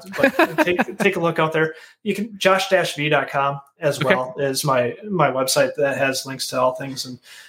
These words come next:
Speaker 1: um, if you've, and also try, try out Fast-, or Mastodon, um, on
Speaker 2: <laughs>
Speaker 1: the free and open source, uh, side of things. And
Speaker 2: Yeah.
Speaker 1: so, yeah, I'm in the socials, and then Network to Code Slack. Uh, it's,
Speaker 2: Yeah.
Speaker 1: it's out there. I'm,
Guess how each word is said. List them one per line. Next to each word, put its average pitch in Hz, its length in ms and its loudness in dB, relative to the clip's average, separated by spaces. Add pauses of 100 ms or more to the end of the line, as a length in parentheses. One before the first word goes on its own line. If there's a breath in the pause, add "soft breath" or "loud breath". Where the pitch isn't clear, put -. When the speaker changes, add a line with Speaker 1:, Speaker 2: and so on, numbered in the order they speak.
(140 loud breath)
Speaker 1:
um, 123 420 2
if 160 220 0
you've, 147 180 0 (720)
and 165 220 4
also 165 520 2 (280)
try, 208 360 0 (120)
try 233 220 2
out 233 180 2
Fast-, 220 300 2 (120)
or 185 300 2
Mastodon, 190 600 2 (180)
um, 143 340 0
on 147 400 0
Speaker 2:
<laughs> - 0 -
Speaker 1:
the 143 260 2
free 165 200 4
and 160 80 2
open 165 240 0
source, 156 500 0
uh, 143 300 2
side 147 260 0
of 151 100 -6
things. 160 360 -6
And 120 160 -10 (120)
Speaker 2:
Yeah. 117 280 2
Speaker 1:
so, - 180 0
yeah, 151 220 4
I'm 156 160 2
in 165 80 2
the 151 80 -2
socials, 160 420 0
and 160 140 0
then 160 240 2 (300 loud breath)
Network 165 300 2
to - 60 -10
Code 139 180 2
Slack. 120 360 2 (180)
Uh, 110 200 -8
it's, 123 140 -6
Speaker 2:
Yeah. 92 220 2
Speaker 1:
it's 160 240 2
out 143 220 2
there. 139 280 0
I'm, 147 280 0